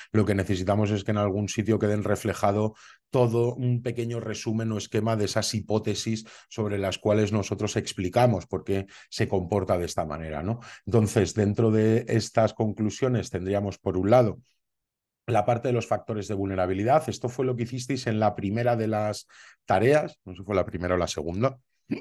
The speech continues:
¿vale? Pensasteis en una persona y planteasteis cuáles eran los factores de vulnerabilidad biológicos, ambientales y psicológicos ambientales que deberían quedar aquí reflejados, ¿vale? Y antes os he dicho que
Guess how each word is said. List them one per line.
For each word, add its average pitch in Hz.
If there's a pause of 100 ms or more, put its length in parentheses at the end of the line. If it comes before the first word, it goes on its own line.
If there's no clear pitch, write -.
(640)
¿vale? 101
Pensasteis 104
en 107
una 107
persona 113
y 117
planteasteis 107
cuáles 107
eran 107
los 98
factores 98
de 107
vulnerabilidad 101
biológicos, 104
ambientales 98 (300)
y 113
psicológicos -
ambientales 95
que 101
deberían 92
quedar 90
aquí 98
reflejados, 98 (420)
¿vale? 101
Y 117
antes 127
os -
he 135
dicho 143
que 117